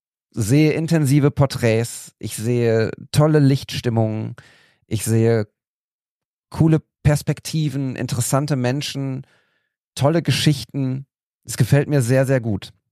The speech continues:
Ich hab zwei, drei Bilder rausgesucht, die ich einmal,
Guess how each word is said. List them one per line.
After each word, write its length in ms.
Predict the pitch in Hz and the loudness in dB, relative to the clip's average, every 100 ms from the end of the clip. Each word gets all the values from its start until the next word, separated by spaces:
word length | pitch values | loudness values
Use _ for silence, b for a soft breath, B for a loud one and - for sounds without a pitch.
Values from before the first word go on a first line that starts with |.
| _ _ _ | _ _ _
Ich 120 | - | 0
hab 140 | 165 - | 0 0
zwei, 240 | - 160 | -2 0
drei 180 | 190 185 | 2 2
Bilder 300 | 156 165 165 | 4 2 2
rausgesucht, 880 | 135 175 - 123 127 180 - - _ _ _ | 2 -2 -6 -6 -6 -6 -12 -20 _ _ _
die 260 | 113 135 | 0 0
ich 160 | 123 - | 0 -2
einmal, 460 | 139 143 139 135 | 0 2 2 0